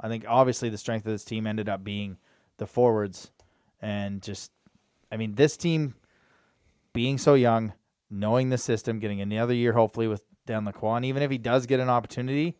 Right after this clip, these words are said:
Boyce, Heptich, Salvis, they've been in the system for two years. They can kinda step in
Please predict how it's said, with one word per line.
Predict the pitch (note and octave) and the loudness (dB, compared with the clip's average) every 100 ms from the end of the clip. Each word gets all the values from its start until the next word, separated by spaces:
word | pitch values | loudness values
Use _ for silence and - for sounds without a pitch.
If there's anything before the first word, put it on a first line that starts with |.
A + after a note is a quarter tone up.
| _ _ _ _ _ | _ _ _ _ _
Boyce, | B2 C3+ C3+ - - _ _ _ | 2 4 4 -2 -12 _ _ _
Heptich, | B2+ A#2+ C3 A#2+ | -4 -2 -2 -4
Salvis, | - - A#2 B2+ C3 - - _ _ _ _ - | -6 -2 2 2 2 -4 -14 _ _ _ _ -10
they've | G#2 | -6
been | A2 B2+ | -2 0
in | B2+ | -2
the | |
system | A#2+ B2+ A2+ A#2 | -4 -6 -6 -8
for | A#2 | -8
two | - | -6
years. | A#2+ B2 A#2+ | -4 -2 -2
They | A2 | -4
can | G2+ G#2+ | -10 -4
kinda | A#2 A2 | -2 -2
step | - B2 A2+ | 0 0 2
in | A#2+ A#2+ A#2+ | 0 0 -4